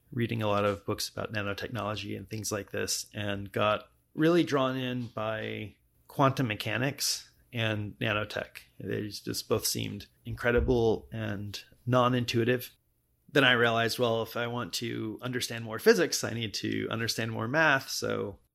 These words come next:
you know, I started getting pretty far ahead in that. And, and really, yeah, I would say from seventh grade on, I was, was really quite focused on science. I wasn't exclusively focused on science. I mean, I was also very interested in history, very interested in economics. Uh, I was a very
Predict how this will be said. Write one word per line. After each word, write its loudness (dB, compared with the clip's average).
you -6
know, -4
I -4
started 0
getting -2
pretty 0
far 0
ahead -6
in -8
that. -4
And, -2
and -2
really, 6
yeah, 8
I 6
would 2
say 0
from -4
seventh 2
grade -2
on, -4
I -4
was, -4
was -6
really -2
quite -2
focused -4
on -4
science. 0
I 6
wasn't 8
exclusively 4
focused -4
on -8
science. -8
I -6
mean, -4
I 0
was 0
also 0
very 8
interested -2
in -6
history, -2
very 0
interested -6
in -8
economics. -8
Uh, -10
I -10
was -10
a -12
very -2